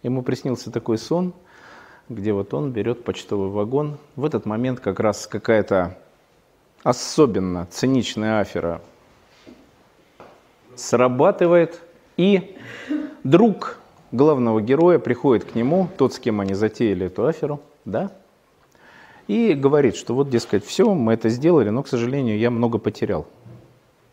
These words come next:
Боливар не выдержит или не вынесет двоих. Я щас уже не помню точно. Не вынесет, спасибо, Павел.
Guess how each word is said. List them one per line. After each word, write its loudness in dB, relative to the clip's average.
Боливар -2
не -10
выдержит -14
или -10
не -8
вынесет -10
двоих. -8
Я -4
щас -12
уже -8
не -6
помню -8
точно. -10
Не -6
вынесет, -8
спасибо, -8
Павел. -10